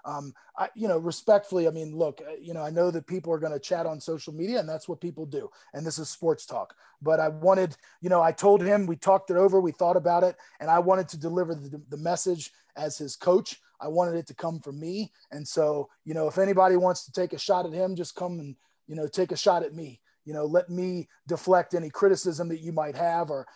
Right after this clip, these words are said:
say that this is a cop out or whatever, or he was gonna get his ass kicked or what have you. You know, look, the story is, is, is remains to be written. We, we wish all the super heavy competitors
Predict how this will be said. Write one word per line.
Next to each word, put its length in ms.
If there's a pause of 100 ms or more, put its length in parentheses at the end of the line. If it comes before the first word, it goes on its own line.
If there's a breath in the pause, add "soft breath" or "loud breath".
(120)
say 240
that 160
this 160
is 100
a 60
cop 320
out 300
or 100
whatever, 500
or 80
he 140
was 160
gonna 220
get 160
his 120
ass 280
kicked 320
or 60
what 120
have 180
you. 160 (280 loud breath)
You 100
know, 240
look, 300 (260 soft breath)
the 80
story 440
is, 340
is, 340 (240 soft breath)
is 300
remains 560
to 80
be 100
written. 380
We, 120
we 280
wish 640
all 200
the 120
super 320
heavy 180
competitors 640